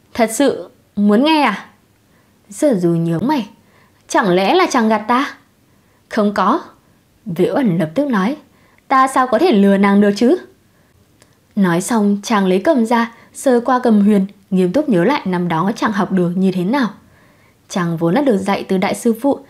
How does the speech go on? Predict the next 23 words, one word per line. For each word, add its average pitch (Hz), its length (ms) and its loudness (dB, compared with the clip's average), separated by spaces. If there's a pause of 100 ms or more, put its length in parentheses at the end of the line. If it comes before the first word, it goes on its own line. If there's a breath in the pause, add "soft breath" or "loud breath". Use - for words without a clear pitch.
(240 loud breath)
chẳng 226 200 -2
qua 247 200 0
là 240 100 2
năm 233 260 0
đó 202 260 0
quá 185 120 -2
mức 320 220 2
ngu 233 180 4
đần, 196 180 2 (440 soft breath)
nhưng 175 260 0
kiến 170 200 -4
thức 330 180 -2
cơ 208 120 0
bản 196 280 0
vẫn 170 160 -4
còn 202 220 0
nhớ. 185 240 -2 (840 soft breath)
Ánh 180 220 -2
mắt 285 140 0
chàng 170 280 -4
đặt 175 160 -6
trên 190 200 -2
cầm, 190 240 0